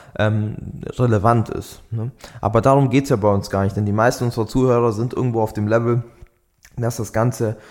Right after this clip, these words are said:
stagniert. Man hat schon eine gute Kundenanzahl, nur, ähm, man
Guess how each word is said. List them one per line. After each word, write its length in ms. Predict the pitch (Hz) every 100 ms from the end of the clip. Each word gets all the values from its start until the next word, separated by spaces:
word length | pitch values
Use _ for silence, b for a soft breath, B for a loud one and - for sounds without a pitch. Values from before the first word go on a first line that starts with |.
| B
stagniert. 600 | - 120 104 110 147 156
Man 200 | 110 107
hat 160 | 135 143
schon 180 | - 123
eine 100 | 127
gute 260 | 127 131
Kundenanzahl, 880 | - 143 143 135 - 131 139 127 123
nur, 420 | 123 123 123 120 120 B B -
ähm, 300 | 107 110 -
man 360 | 110 110 110